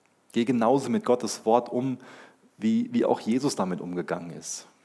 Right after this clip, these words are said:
Er hat zum Beispiel in Matthäus fünf, Vers siebzehn gesagt, „Versteht nicht falsch, warum ich gekommen bin. Ich bin nicht gekommen, um das Gesetz oder die Schriften der Propheten abzuschaffen. Im Gegenteil, ich bin gekommen, um sie zu erfüllen.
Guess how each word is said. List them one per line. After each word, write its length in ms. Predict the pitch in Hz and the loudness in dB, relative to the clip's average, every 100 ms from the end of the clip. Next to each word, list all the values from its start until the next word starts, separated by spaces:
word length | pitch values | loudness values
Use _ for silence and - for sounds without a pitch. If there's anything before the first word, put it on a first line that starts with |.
| _ _ _ _ _ _ _ _ _ _ _ _ _ _ _ _ | _ _ _ _ _ _ _ _ _ _ _ _ _ _ _ _
Er 140 | 107 113 | -2 -2
hat 120 | - | 0
zum 120 | 113 | 2
Beispiel 360 | 104 113 - 104 | 4 4 2 -2
in 60 | |
Matthäus 420 | 101 - 110 107 | -2 0 0 0
fünf, 340 | - 131 131 123 | 0 2 2 0
Vers 240 | - 107 | -2 0
siebzehn 400 | 113 - - 107 | 0 -2 -2 0
gesagt, 500 | 101 104 107 - - - - - - - - | 2 2 2 0 -12 -20 -20 -20 -20 -20 -2
„Versteht 500 | 127 113 - 147 147 | 0 2 4 2 2
nicht 180 | 113 | -2
falsch, 400 | - 127 127 127 120 | 0 4 6 6 2
warum 200 | 107 110 | 2 2
ich 120 | - | 0
gekommen 440 | 101 - 131 117 | -4 -2 0 0
bin. 140 | 101 104 | 0 0
Ich 160 | - | 0
bin 140 | 120 113 | 2 2
nicht 220 | 170 - | 2 0
gekommen, 560 | 113 - 110 107 104 - - - | -2 0 2 4 2 0 -14 -8
um 120 | 107 | 2
das 200 | 107 101 | 4 4
Gesetz 440 | - 95 135 156 - | 0 4 4 4 0
oder 160 | 104 | 2
die 140 | 101 104 | 2 2
Schriften 640 | - 135 147 - - 104 | 2 4 4 2 -4 0
der 80 | 95 | 0
Propheten 560 | - 101 127 143 123 | 0 -2 2 0 0
abzuschaffen. 680 | - - - 110 - 107 113 | -6 -6 -6 -4 2 2 2
Im 140 | 104 101 | 0 4
Gegenteil, 400 | 160 165 123 113 | 2 4 2 2
ich 140 | 110 | 2
bin 120 | 135 | 0
gekommen, 420 | 123 - 160 170 | 0 0 0 0
um 140 | 151 123 | 0 0
sie 120 | 113 | 0
zu 160 | - 113 | 0 0
erfüllen. 600 | 107 - 247 156 85 | -2 -2 2 2 2